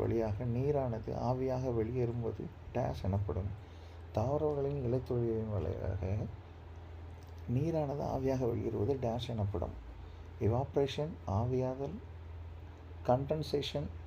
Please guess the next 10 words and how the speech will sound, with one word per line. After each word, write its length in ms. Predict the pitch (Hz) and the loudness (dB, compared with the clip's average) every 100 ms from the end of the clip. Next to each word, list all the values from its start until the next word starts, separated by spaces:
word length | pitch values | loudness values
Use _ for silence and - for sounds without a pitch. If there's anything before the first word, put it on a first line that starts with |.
| 104 123 | 4 4
ஆவி 220 | 151 151 - | 4 2 0
சுருங்குதல், 500 | 127 131 127 131 160 - - - - - - - - - - - - - - - - | 0 2 4 4 2 -6 -12 -12 -14 -14 -12 -12 -12 -12 -10 -10 -12 -14 -14 -14 -4
டிரான்ஸ்பிரேஷன், 760 | 131 143 151 - 139 123 - 117 - 123 | -2 0 -4 0 2 2 -2 -6 -2 2
நீராவி 420 | 139 147 143 143 - | 4 4 4 0 2
போக்கு, 320 | 107 - 139 - 226 - - - - - - - - - - - - | 0 2 -2 -2 -8 -12 -14 -14 -14 -14 -14 -14 -14 -14 -16 -16 0
பிரசிபிடேஷன், 960 | 151 165 - - - 123 120 120 139 156 - - - - - - - 127 131 | 2 2 0 -4 -2 -2 -2 -2 -4 -6 -8 -12 -12 -12 -12 -14 -6 0 4
வீழ் 320 | 160 165 - - - - - - - | 4 4 0 -6 -10 -12 -12 -14 6
படிவாதல். 640 | 123 131 123 113 107 110 - - - - - - - - - - | 8 8 4 2 0 -4 -6 -14 -14 -14 -14 -14 -14 -18 -12 -4
இதுல 140 | 113 107 | -2 0
சரியான 280 | 117 139 | 0 2